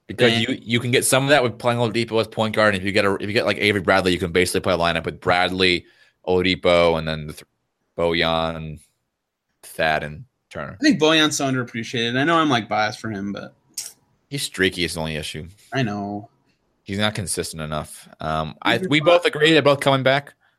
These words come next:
Speaker 1: Bojan and
Speaker 2: Yeah, I
Speaker 1: Collison.
Speaker 2: think, I think they both come back.
Speaker 1: Yeah, they're too cheap to come back.
Speaker 2: Yeah.
Speaker 1: Contracts are too, like,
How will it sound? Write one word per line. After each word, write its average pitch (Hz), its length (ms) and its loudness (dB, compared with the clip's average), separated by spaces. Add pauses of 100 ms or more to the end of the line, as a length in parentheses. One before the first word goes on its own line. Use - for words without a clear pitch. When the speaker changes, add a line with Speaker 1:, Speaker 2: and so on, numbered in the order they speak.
Speaker 1:
Bojan 113 240 0
and 110 140 -6
Speaker 2:
Yeah, 160 160 4
I 165 60 4
Speaker 1:
Collison. 156 40 0
Speaker 2:
think, 151 140 -2 (100)
I 190 160 4
think 170 140 0
they 123 80 2
both 110 200 -4
come 107 140 -8
back. 101 200 -10 (160)
Speaker 1:
Yeah, 95 220 0
they're 104 120 2
too 117 160 -4
cheap 87 240 -2
to 76 80 -10
come 76 160 -10
back. 73 300 -6 (220)
Speaker 2:
Yeah. - 120 -14 (340)
Speaker 1:
Contracts - 300 -4
are 85 40 -8
too, 95 160 -4
like, 87 280 -2